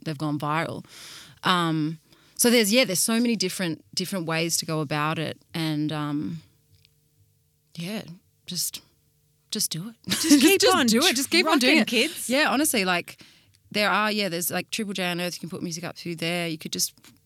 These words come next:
Speaker 1: put something on. S-, you can, 'cause you can, you can really do it all yourself. I think it's, it's an exciting time 'cause people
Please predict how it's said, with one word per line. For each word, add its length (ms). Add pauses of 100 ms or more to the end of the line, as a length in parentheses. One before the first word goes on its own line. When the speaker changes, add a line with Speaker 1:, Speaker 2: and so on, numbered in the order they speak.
Speaker 1:
put 120
something 300
on. 240
S-, 260
you 80
can, 220
'cause 160
you 80
can, 400
you 120
can 280
really 240
do 160
it 80
all 80
yourself. 380
I 80
think 280 (460)
it's, 420 (240)
it's 260
an 120
exciting 420
time 240
'cause 160
people 540